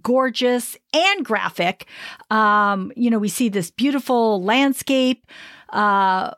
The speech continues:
before Lin Kuei assassins led by Bin Han attacks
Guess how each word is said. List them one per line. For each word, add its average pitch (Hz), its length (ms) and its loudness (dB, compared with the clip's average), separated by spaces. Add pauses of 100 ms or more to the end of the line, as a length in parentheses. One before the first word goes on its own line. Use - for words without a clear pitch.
before 233 680 0
Lin 247 500 2
Kuei 220 600 0
assassins 202 880 -2
led 202 200 0
by 190 180 0
Bin 214 280 -2
Han 214 480 0
attacks 202 680 -4